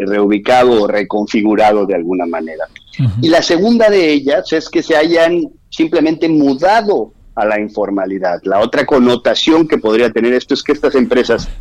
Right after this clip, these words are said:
Speaker 1: ya no están en un establecimiento como tal, em, eh, digamos, formalmente,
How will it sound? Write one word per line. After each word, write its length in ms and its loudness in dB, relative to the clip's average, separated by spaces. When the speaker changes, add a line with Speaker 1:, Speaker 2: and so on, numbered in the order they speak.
Speaker 1:
ya 320 4
no 120 2
están 420 2
en 100 2
un 100 2
establecimiento 1160 0
como 380 0
tal, 460 2
em, 640 2
eh, 580 0
digamos, 680 0
formalmente, 1500 2